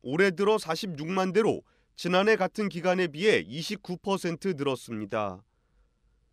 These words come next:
현대차 그룹은 미국의 자율주행 전문 합작회사 설립을 위해 이조 사천억 원 원을 투자했고 미국 엘라바마 공장에 사천억 원을 투자하는 등 미국 현지 투자를 강화했습니다.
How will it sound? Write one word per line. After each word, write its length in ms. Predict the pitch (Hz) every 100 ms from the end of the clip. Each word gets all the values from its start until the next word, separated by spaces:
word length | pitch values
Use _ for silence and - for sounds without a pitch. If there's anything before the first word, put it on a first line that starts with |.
| _ _
현대차 440 | 208 208 208 208
그룹은 680 | - 180 165 220 101 78 110
미국의 440 | 160 170 180 208
자율주행 640 | 160 180 208 180 190 208 190
전문 360 | 180 185 208
합작회사 680 | 214 208 - 214 214 196 220
설립을 580 | 208 202 196 180 220 143
위해 320 | 147 202 117 - _ _ -
이조 340 | 165 156 214
사천억 480 | 185 143 - 202 196
원 140 | 190
원을 80 | 175
투자했고 720 | - - 147 127 - 120 131 - _ _ _ _
미국 320 | 131 175 208
엘라바마 460 | 160 190 208 202 208
공장에 580 | 175 175 170 190 190 104
사천억 480 | 147 151 214 202 180
원을 220 | 196 214
투자하는 500 | - 202 185 175 160
등 240 | 208 98 - _ _ _
미국 380 | 135 180 208 -
현지 220 | 220 220
투자를 460 | - 185 185 165 180
강화했습니다. 1000 | 151 151 135 123 117 110 117 113 98